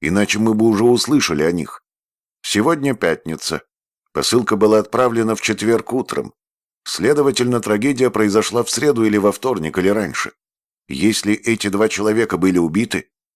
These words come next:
кто, кроме самого их убийцы, мог послать мисс Кушинг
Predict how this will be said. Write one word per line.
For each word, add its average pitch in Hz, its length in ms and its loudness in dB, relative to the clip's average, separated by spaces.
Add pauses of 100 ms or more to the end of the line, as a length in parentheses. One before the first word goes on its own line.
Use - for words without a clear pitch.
(360)
кто, 123 260 -2
кроме 92 340 0
самого 101 400 2
их 90 160 0
убийцы, 113 420 -2
мог 92 200 -4
послать 110 420 -2
мисс 92 180 -4
Кушинг - 540 -4